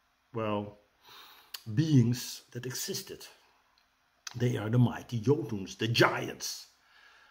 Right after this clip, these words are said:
And they are very aggressive and very strong. So we have a rune for,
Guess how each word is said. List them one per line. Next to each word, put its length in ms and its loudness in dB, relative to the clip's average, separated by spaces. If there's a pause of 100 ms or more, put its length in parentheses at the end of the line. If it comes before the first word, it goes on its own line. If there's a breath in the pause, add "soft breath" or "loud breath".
(360 soft breath)
And 160 0
they 200 0
are 140 -2
very 400 -2
aggressive 540 -6
and 140 -2
very 300 -4
strong. 420 -6
So 140 -6
we 120 -2
have 140 -6
a 140 -10 (420)
rune 520 2 (100)
for, 260 -8